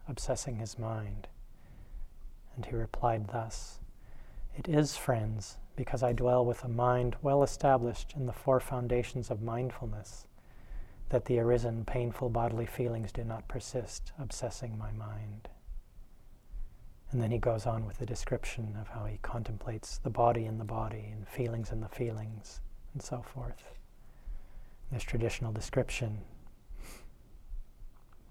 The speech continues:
So this is the same as the Buddha's advice to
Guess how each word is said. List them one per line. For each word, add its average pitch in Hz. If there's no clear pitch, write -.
So 139
this 135
is 127
the 123
same 135
as 117
the 127
Buddha's 123
advice 117
to 113